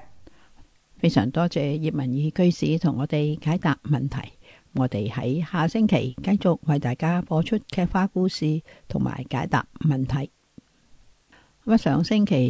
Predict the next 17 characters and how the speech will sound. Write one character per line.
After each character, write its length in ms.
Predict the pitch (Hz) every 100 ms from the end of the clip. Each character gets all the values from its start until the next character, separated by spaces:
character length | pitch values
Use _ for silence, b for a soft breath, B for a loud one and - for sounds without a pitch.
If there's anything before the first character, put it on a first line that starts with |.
| 101
葉 80 | 135 -
居 180 | 180
士 200 | 165 151
呢， 160 | 170 170
就 120 | 147
講 340 | 135 139 180 202
咗 360 | 170 170 202 - b b b -
話 320 | 135 120 117
佛 100 | - -
陀 280 | - 98 147
呢， 60 | 175 185 165
係 120 | 135
有 360 | 127 139 147 151
三 300 | - 185 190
不 120 | 190
能 300 | 165 104 113
啊， 160 | 139